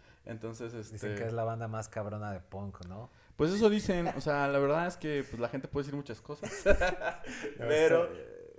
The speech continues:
Speaker 2: es, es, es como un chiste. Para los que no entiendan de qué, por qué me
Speaker 1: No, pues,
Speaker 2: río
Speaker 1: no lo van a
Speaker 2: tanto, es,
Speaker 1: entender.
Speaker 2: es un chiste,
Speaker 1: <laughs>
Speaker 2: eh, local, amigos.
Speaker 1: Sí,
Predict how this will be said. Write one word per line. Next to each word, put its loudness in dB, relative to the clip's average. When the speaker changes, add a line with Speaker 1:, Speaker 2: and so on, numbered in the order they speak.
Speaker 2:
es, -10
es, -8
es -6
como -4
un -8
chiste. -10
Para 4
los 0
que -6
no -6
entiendan -4
de -4
qué, -12
por -10
qué -10
me -2
Speaker 1:
No, 0
pues, -2
Speaker 2:
río 0
Speaker 1:
no -2
lo 0
van 2
a 0
Speaker 2:
tanto, -2
es, -4
Speaker 1:
entender. -10
Speaker 2:
es -6
un -6
chiste, -6
Speaker 1:
<laughs> -20
Speaker 2:
eh, -14
local, -6
amigos. -10
Speaker 1:
Sí, -2